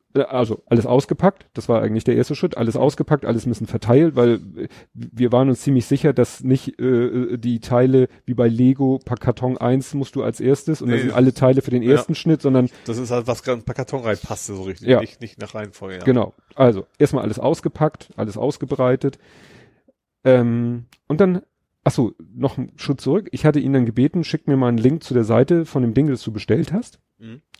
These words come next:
Speaker 1: Und da gab's eine Rubrik Downloads. Und da gab's die Bedienungs-Schrägstrich-Aufbauanleitung.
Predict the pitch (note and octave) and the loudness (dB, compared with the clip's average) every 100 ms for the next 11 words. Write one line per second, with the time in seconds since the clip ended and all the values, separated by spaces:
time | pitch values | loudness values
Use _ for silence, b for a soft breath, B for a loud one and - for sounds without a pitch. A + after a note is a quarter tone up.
0 | - B2 A#2+ B2+ E3 B2 C3 C3 C3+ A#2+ | -4 -2 2 0 0 0 0 0 -4 -4
1 | C3 F3+ - A#2+ B2 A#2 A2 F#3 - - | -4 -4 -6 0 2 4 2 -2 -6 -16
2 | _ _ _ _ B B B A#2+ A#2 B2+ | _ _ _ _ B B B 0 2 4
3 | E3 D#3+ - B2+ A2 B2+ D#3 E3+ - C#3 | 2 0 -4 -2 2 4 4 2 -2 -6
4 | B2+ - E3 - E3 B2+ G#2 G2 F2+ - | -6 -6 -4 -2 0 0 0 -4 -8 -10
5 | - | -14